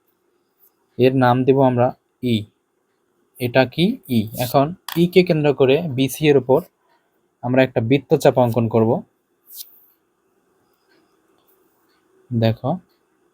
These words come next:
বৃত্তচাপ অঙ্কন করার পর এখানে যে ছেদ করছে যে বিন্দুতে, আর এখানে ছেদ করছে যে বিন্দুতে, পুরোটার মাপ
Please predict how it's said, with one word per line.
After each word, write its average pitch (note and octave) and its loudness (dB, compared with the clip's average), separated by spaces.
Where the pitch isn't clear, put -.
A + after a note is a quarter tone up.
বৃত্তচাপ C3 0
অঙ্কন C3+ 0
করার C3+ 2
পর C3+ 2
এখানে C3 -2
যে C#3+ 4
ছেদ C3+ 0
করছে C#3+ 0
যে C3 4
বিন্দুতে, C3+ 0
আর C#3 2
এখানে C3+ -4
ছেদ C3 -4
করছে C3+ -8
যে C3 2
বিন্দুতে, B2+ 0
পুরোটার C#3+ 6
মাপ C3+ 0